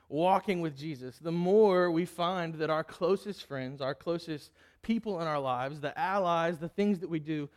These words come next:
those people hold similar values to us. And so when we go to church, those people will typically hold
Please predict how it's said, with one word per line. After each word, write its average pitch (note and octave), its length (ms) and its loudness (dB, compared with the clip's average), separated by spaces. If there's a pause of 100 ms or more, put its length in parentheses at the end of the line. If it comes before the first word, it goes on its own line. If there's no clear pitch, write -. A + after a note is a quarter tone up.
(280)
those G#3+ 380 2
people F3 420 -8
hold D3 320 -8
similar F3+ 640 -2
values A#2+ 480 -6
to - 120 -20
us. - 300 -20 (640)
And E3+ 120 -4
so G3+ 140 4
when F#3 140 6
we G#3 120 4
go G#3+ 500 8 (240)
to F#3 400 -2 (240)
church, - 440 -6 (420)
those F#3 300 4
people G3 360 0
will E3 140 -2
typically G3 580 0
hold D#3 300 -2